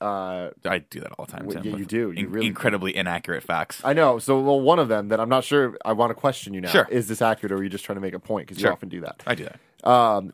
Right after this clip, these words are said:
Speaker 2: I hyperbolize for
Speaker 1: you
Speaker 2: to make a
Speaker 1: said
Speaker 2: point.
Speaker 1: that Coke Zero has one calorie, and that Diet Coke has zero calories.
Speaker 2: Diet Coke doesn't have any calories.
Speaker 1: But Coke Zero has one?
Speaker 2: There was a Coke. No, Coke Zero doesn't have any calories.
Speaker 1: Well,
Speaker 2: There
Speaker 1: 'cause,
Speaker 2: was
Speaker 1: 'cause you did
Speaker 2: there
Speaker 1: say it. It was like
Speaker 2: No, no, no. There was a Coke Light that they tried, or Coke ten, I think is what it was, that had ten calories,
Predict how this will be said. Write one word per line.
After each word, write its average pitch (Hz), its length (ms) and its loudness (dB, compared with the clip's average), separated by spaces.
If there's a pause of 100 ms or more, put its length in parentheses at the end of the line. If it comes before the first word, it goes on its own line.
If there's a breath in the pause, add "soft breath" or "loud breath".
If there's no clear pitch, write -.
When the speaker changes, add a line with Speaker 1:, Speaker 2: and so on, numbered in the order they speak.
Speaker 2:
I 95 40 -2
hyperbolize 85 520 -2
for 78 220 -14
Speaker 1:
you 123 140 0
Speaker 2:
to 165 40 0
make - 20 -2
a - 20 -2
Speaker 1:
said 170 180 6
Speaker 2:
point. 147 60 0
Speaker 1:
that 135 120 4
Coke 147 240 4
Zero 117 500 4 (360)
has 123 200 -2
one 135 280 0
calorie, 113 580 2 (600 soft breath)
and 123 160 4
that 113 140 0
Diet 131 320 6
Coke 107 300 2
has 117 160 0
zero 107 280 -4
calories. 92 340 -2
Speaker 2:
Diet 196 180 6
Coke 180 160 0
doesn't 135 160 2
have 113 100 2
any 90 80 -6
calories. - 420 -8 (220)
Speaker 1:
But - 280 4
Coke 131 180 2
Zero 120 280 2
has 120 220 0
one? 107 280 4 (160)
Speaker 2:
There 185 220 2
was 202 220 4
a 165 120 0
Coke. 175 380 2
No, 151 160 6
Coke 165 200 2
Zero 151 160 2
doesn't 107 140 -2
have 101 100 0
any 90 120 -6
calories. 90 280 -2
Speaker 1:
Well, 196 100 6
Speaker 2:
There 143 100 10
Speaker 1:
'cause, 208 80 10
Speaker 2:
was 202 180 4
Speaker 1:
'cause 202 220 6
you 226 60 2
did 277 220 6
Speaker 2:
there 180 100 8
Speaker 1:
say 262 160 12
it. 196 60 2
It 208 60 6
was 214 120 4
like 202 240 2
Speaker 2:
No, 180 80 2
no, 165 80 4
no. 143 140 6
There 156 120 6
was 156 140 4
a 143 40 2
Coke 165 280 2
Light 117 400 0
that 101 120 -2
they 98 100 -2
tried, - 160 -6
or 127 80 4
Coke 151 240 2
ten, 110 240 0
I 98 80 -2
think 95 140 -4
is 92 60 -4
what 85 120 -8
it 92 40 -2
was, 92 180 -2
that 98 60 -4
had 92 180 -4
ten 101 220 -2
calories, 62 520 -6